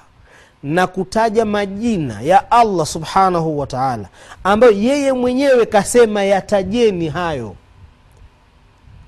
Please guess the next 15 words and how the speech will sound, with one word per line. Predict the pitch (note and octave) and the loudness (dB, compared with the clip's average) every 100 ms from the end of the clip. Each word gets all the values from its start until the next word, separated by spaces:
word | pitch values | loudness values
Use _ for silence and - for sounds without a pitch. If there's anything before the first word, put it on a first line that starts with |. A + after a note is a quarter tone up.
| - | -2
Hivi | D4 | -2
si | C#4 D4+ | 0 -2
tunaona | B3+ B3 C4+ B3 | 0 2 2 2
bado | C#4 C4 | 2 4
ya | B3 A#3+ A#3 | 4 2 0
majina | G#3+ A3+ A3+ A#3 | 0 0 0 0
ya | A3+ | 2
watu | B3+ - | 0 0
ni | G#3+ | -4
bora | A3 C4 G#3+ | 2 2 2
kuliko | - G#3 F#3+ | -2 -6 -4
majina | G3 G3+ | -2 -2
ya | |
Mwenyezi | F#3+ F#3 F3 | -2 -4 -6
Mungu? | G#3 | -8